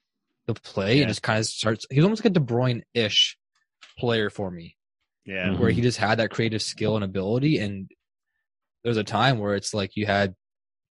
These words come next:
Speaker 1: De Bruyne and David Silva and Eriksen as, like, the three players you want picking a pass.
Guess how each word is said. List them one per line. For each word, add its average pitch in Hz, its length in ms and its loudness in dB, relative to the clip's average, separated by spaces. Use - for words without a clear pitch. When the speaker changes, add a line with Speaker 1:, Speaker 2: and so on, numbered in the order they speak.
Speaker 1:
De 110 60 -2
Bruyne 107 680 -2
and 92 480 -8
David 101 240 0
Silva 101 500 0
and 98 260 -6
Eriksen 101 380 -4
as, 95 80 -8
like, 90 120 -12
the 95 60 -10
three 110 220 -4
players 104 320 0
you 101 100 -4
want 98 260 -4
picking 98 220 -6
a 85 60 -12
pass. - 460 -10